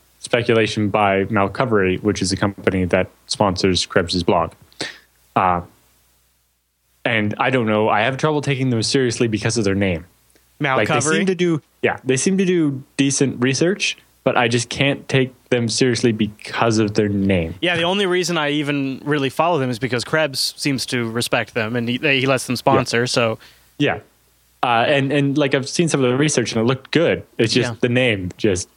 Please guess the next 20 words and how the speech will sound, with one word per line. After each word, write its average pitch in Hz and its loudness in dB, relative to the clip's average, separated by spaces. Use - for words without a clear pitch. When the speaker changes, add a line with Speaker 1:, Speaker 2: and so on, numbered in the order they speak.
Speaker 2:
Ah, - -2
Speaker 1:
doesn't 104 0
work - -
Speaker 2:
some 180 2
Speaker 1:
for - -2
me. 165 0
Speaker 2:
marketing 156 0
person 131 0
picked - -2
that, 131 2
I 131 0
<laughs> 127 -4
guess. - 0
I 214 0
don't 202 0
know. 185 0
'Cause, 180 -2
yeah, 170 2
Malcovery 160 0
is 143 -2